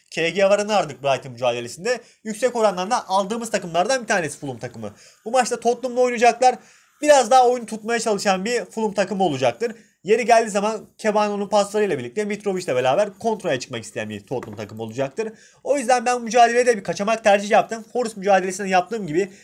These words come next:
iki üç gol tercihini burada sizlere öneririm. Onun da oranına baktığımız zaman da bir seksen yedi gibi yüksek bir oranı var.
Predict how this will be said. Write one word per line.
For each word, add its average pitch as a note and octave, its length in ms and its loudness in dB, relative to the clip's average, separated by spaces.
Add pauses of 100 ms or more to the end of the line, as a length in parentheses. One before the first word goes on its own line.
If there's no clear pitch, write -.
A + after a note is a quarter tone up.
(160)
iki E3 200 -8
üç B3+ 160 0
gol E3+ 160 4 (220)
tercihini B2 400 0
burada A2+ 180 -2
sizlere F3+ 500 0
öneririm. G3+ 480 -2 (300)
Onun A#3+ 240 -2
da A#3+ 40 2
oranına G#3+ 320 2
baktığımız G#3+ 360 0
zaman F3 260 0
da G#3+ 180 2 (300)
bir A3+ 180 4
seksen F3+ 420 -2
yedi C#3+ 260 -8
gibi G3 160 -8
yüksek F3 340 -4
bir D3+ 80 -8
oranı F#3+ 240 -2
var. G#3 180 2